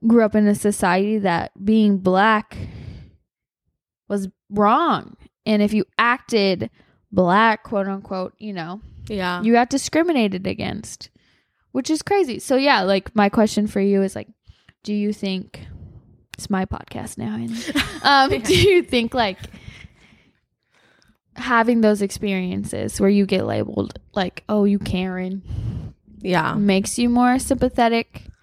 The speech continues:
Speaker 1: to the opposite of that?
Speaker 2: A, a thousand percent. And
Speaker 1: Yeah.
Speaker 2: I also think, too, of, like,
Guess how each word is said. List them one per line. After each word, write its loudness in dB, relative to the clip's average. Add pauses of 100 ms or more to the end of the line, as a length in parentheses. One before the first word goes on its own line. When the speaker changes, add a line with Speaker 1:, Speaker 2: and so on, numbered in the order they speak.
(460)
Speaker 1:
to 2
the 2
opposite 0
of 2
that? 2 (1700)
Speaker 2:
A, 0 (100)
a 4
thousand 0
percent. -10 (380)
And 2
Speaker 1:
Yeah. 4 (100)
Speaker 2:
I -2
also 0
think, -2
too, 0
of, -2
like, 2